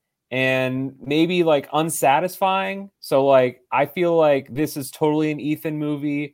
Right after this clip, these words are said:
I think Hail Caesar is an Ethan movie. Uh, the movies that, that have, uh, Intolerable Cruelty, probably more of an Ethan movie. I feel like Todd and I had this drunken conversation in Vegas at some point.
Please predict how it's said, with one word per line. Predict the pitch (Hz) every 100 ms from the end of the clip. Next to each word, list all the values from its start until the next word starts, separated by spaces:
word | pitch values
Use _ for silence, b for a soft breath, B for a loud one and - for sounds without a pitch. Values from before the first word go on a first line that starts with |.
| _ _ _
I | 117 117
think | - 143 127
Hail | - 143
Caesar | 135 - 151 143 151 147
is | 135 127
an | 131
Ethan | 143 143 135 139
movie. | 131 131 127 123 123 -
Uh, | 175 180
the | 202
movies | 240 277 240
that, | 202 175 156
that | 156 - -
have, | 131 156 139
uh, | 73 -
Intolerable | 175 160 170 165
Cruelty, | - - 175 170 175 165
probably | - 165 160
more | 160
of | 156
an | 147
Ethan | 151 156
movie. | 147 147 147
I | -
feel | 262
like | 202
Todd | - 170 151
and |
I | 135
had | 123
this | 117 -
drunken | 110 101 104
conversation | 110 98 95 95 92 95
in | 90
Vegas | 92 90 -
at | -
some | 95 92
point. | 95 85